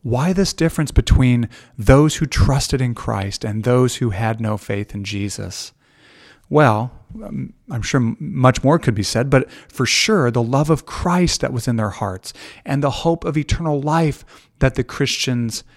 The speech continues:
had. So as you and I navigate life with the coronavirus in the weeks and months to come,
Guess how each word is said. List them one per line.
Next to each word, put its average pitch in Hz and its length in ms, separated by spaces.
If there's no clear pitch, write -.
had. 101 520
So 160 240
as 180 340
you 175 380
and 185 100
I 151 160
navigate 135 680
life 120 500
with 117 220
the 123 80
coronavirus 107 920
in 120 160
the 110 180
weeks 139 400
and 127 160
months 120 280
to 117 120
come, 92 460